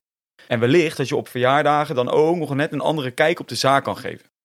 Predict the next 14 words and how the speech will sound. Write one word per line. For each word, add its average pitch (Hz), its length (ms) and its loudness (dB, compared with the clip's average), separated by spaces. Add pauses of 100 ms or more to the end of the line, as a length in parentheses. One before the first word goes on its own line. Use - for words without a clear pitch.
(380)
Daarom 180 420 0
deze 151 260 0
korte 185 260 0
aflevering, 113 540 -2 (160)
die 147 160 -10
altijd 160 460 2
makkelijk 143 340 -2
terug 175 160 -2
te - 80 -12
vinden 139 320 -4
is 143 400 -6
onder 143 380 2
het 117 160 0
kwartiertje. 117 520 -4